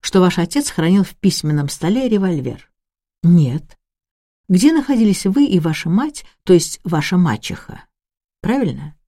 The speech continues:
«Да, Луиза — вторая жена моего отца. Она всего на восемь лет старше меня. Вы хотели спросить,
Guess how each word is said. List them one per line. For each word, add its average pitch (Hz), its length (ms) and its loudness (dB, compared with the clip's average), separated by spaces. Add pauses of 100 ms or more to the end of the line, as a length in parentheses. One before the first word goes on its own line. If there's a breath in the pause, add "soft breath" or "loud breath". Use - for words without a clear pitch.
(720)
«Да, 180 520 0
Луиза — 226 560 2
вторая 254 400 0
жена 147 260 -2
моего 139 280 -4
отца. 147 480 -8 (720)
Она 233 500 2
всего 226 260 -2
на 226 120 6
восемь 214 300 2
лет 226 180 0
старше 214 380 -4
меня. 165 420 0 (1040)
Вы 214 240 4
хотели 220 360 2
спросить, 220 640 -4